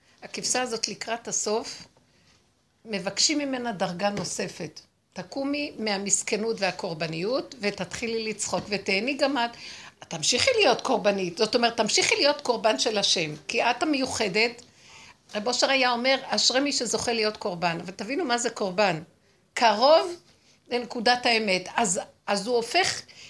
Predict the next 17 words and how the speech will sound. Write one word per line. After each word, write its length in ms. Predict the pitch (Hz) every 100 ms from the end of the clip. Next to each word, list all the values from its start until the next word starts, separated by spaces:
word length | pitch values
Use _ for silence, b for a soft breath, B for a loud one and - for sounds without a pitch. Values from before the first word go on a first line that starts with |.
| B
כאילו, 220 | 285 262
הוא 80 | 240
יושב 280 | 220 302 294
על 120 | 269
שולחן, 640 | - 240 220 - 208 247 320 - B B -
והעליונים 640 | 190 214 208 226 247 285
אוכלים 380 | 269 247 233 226
בו, 180 | 160 151 _ -
אותו. 340 | 202 - 151 - 214 196 -
זה 180 | 220 214
שולחן 400 | 254 226 294 330
גבוה, 320 | 262 233 247
מה 100 | 185
שנקרא. 500 | - 190 180 - 156 151 _ _ b b 277
אוכלים 320 | - 285 294
משולחן 440 | - 226 - 254
גבוה. 320 | 247 220 240